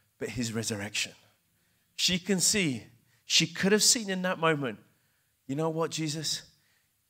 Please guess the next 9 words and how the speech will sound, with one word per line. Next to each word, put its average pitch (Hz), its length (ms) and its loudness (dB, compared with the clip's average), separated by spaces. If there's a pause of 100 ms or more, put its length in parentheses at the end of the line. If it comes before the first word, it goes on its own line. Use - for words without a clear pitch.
You 143 280 -6
are 135 340 -6 (1080)
King 147 240 6
of 131 140 -4
Kings 113 460 -6
and 107 160 -12
Lord 110 160 -16
of - 140 -14
Lords. - 440 -10